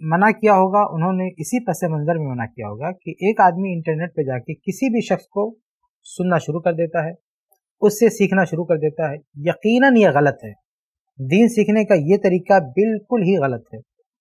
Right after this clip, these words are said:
सहाबे कराम और उसके बाद के अदवार में ताबीन, अहले इल्म, मुहद्दिसीन, अइम्मा, फ़ुक़हा, इन सबको आप देखेंगे, इस पूरी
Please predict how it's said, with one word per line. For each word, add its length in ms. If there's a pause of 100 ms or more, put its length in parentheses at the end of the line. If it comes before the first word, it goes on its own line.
(120)
सहाबे 400
कराम 340 (840)
और 340 (180)
उसके 300
बाद 360
के 180
अदवार 340
में 160
ताबीन, 460
अहले 280
इल्म, 180
मुहद्दिसीन, 580
अइम्मा, 380
फ़ुक़हा, 380 (100)
इन 100
सबको 260
आप 120
देखेंगे, 440 (920)
इस 240
पूरी 280